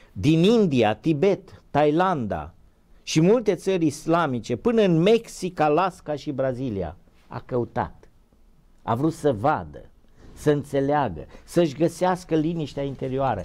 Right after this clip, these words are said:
să-L găsească pe Dumnezeu. De la filosofie la un adept convins al comunismului, dintr-un ateu devenit hipiot. Ani de zile am încercat marile credințe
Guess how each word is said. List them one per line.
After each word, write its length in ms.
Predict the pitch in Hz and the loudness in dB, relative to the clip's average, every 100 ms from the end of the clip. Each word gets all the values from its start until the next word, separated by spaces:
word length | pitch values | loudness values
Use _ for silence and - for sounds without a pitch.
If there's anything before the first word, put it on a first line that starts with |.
| - - | -10 -8
să-L 220 | - 180 | 0 2
găsească 560 | 160 175 190 190 - 175 | 2 0 0 -2 -4 -6
pe 140 | 175 | -6
Dumnezeu. 640 | 156 170 170 170 151 107 107 - _ - - - - - - - - - - - - - - - - | -4 -4 -6 -6 -8 -8 -16 -20 _ -20 -20 -20 -20 -20 -20 -20 -20 -20 -20 -20 -20 -20 -20 -20 -6
De 160 | 104 170 | 0 2
la 140 | 175 | 2
filosofie 1080 | 175 180 170 170 160 - 226 220 214 202 - | 0 0 0 0 -4 -2 0 2 2 0 -2
la 160 | - 165 | 0 0
un 160 | 170 | 0
adept 400 | 160 143 208 214 | -4 0 -2 -2
convins 560 | - 175 156 202 208 - | -2 -2 0 -2 -4 0
al 180 | 180 175 | -2 0
comunismului, 880 | 175 175 185 165 - 117 98 85 - - _ _ _ - - _ - - - | -2 -2 0 -2 -2 -2 -2 -4 -12 -20 _ _ _ -20 -20 _ -20 -20 -10
dintr-un 440 | 95 165 165 170 170 | 0 2 2 2 2
ateu 400 | 160 180 208 208 | 0 2 4 4
devenit 540 | 165 165 175 208 180 | 0 0 0 -2 -4
hipiot. 800 | 120 196 - 202 202 151 - _ _ _ _ _ _ _ - - _ - - - - - _ - | 0 0 0 2 2 2 -2 _ _ _ _ _ _ _ -20 -20 _ -20 -20 -20 -20 -20 _ -4
Ani 280 | 190 226 214 | 0 0 2
de 100 | 190 | 0
zile 280 | 170 214 196 | 0 0 0
am 140 | 185 | 0
încercat 560 | 175 170 165 156 196 175 | -2 0 -2 0 -2 0
marile 440 | 202 202 196 175 | 0 0 0 -4
credințe 840 | 175 175 165 190 175 139 131 107 | -2 -2 0 0 0 0 0 0